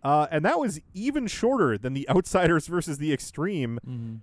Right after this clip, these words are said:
Speaker 1: Uh, and Joe Gomez is not a local talent just brought in to lose. He is a guy who occasionally wrestles on Nitro. And boy, oh boy, he was just here to, uh, get over the fact that Kevin Sullivan is tough and he's mad.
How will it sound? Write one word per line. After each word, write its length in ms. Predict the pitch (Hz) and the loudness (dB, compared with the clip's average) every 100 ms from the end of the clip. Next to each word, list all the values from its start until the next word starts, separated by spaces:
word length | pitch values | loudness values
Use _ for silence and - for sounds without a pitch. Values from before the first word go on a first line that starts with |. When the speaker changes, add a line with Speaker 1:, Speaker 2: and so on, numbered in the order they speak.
| _ _ 139 | _ _ -2
Speaker 1:
Uh, 40 | 160 | 0
and 100 | 143 | 6
Joe 200 | 190 285 | 6 8
Gomez 460 | 240 311 190 160 | 6 6 2 2
is 160 | 165 127 | -2 0
not 320 | 143 311 151 131 | 2 2 0 -2
a 140 | 117 | -2
local 340 | 113 113 117 104 | 2 0 0 -4
talent 440 | 131 107 92 - | -4 -4 -6 -8
just 260 | - 107 - | -6 -4 0
brought 180 | 107 | 0
in 100 | 104 101 | -2 -6
to 60 | |
lose. 400 | 95 95 82 - | -6 -6 -6 -10
He 380 | 127 165 208 190 | -8 -6 -6 -4
is 140 | 156 | -2
a 100 | 170 | 0
guy 420 | 147 131 170 165 135 | 2 4 4 4 0
who 220 | 139 135 | 0 -2
occasionally 540 | 123 131 175 170 139 | -4 -2 -2 -2 -2
wrestles 420 | 127 185 - 123 | 0 0 -2 -2
on 140 | 135 123 | 0 0
Nitro. 580 | 165 - 110 101 98 98 _ _ _ _ _ | -2 -2 -2 0 -2 -4 _ _ _ _ _
And 460 | 113 110 107 104 95 - | -2 0 -2 -4 -12 0
boy, 180 | 127 180 | 4 4
oh 80 | 151 | 6
boy, 380 | 160 139 101 | 6 4 2
he 320 | 92 117 147 151 | -4 -2 -2 0
was 260 | 127 110 | 0 -2
just 320 | - 117 143 - | -4 0 0 0
here 240 | 151 147 | -2 -2
to, 260 | 139 127 120 - | -4 -6 -6 -6
uh, 300 | 117 110 104 101 _ - _ | -2 0 -2 -6 _ -20 _
get 160 | 95 127 | 0 6
over 180 | 139 143 | 6 4
the 80 | 127 | 2
fact 260 | 131 131 | 4 4
that 200 | 123 117 - | 2 -2 -2
Kevin 260 | 139 147 | -2 0
Sullivan 500 | - 147 143 123 120 | 0 2 2 0 -2
is 340 | 117 110 101 - | -4 -4 -4 -8
tough 360 | - 143 - - | -2 -2 -2 -10
and 180 | 110 | -10
he's 240 | 127 127 107 | -8 -10 -6
mad. 460 | 113 135 90 80 | -6 -6 -8 -12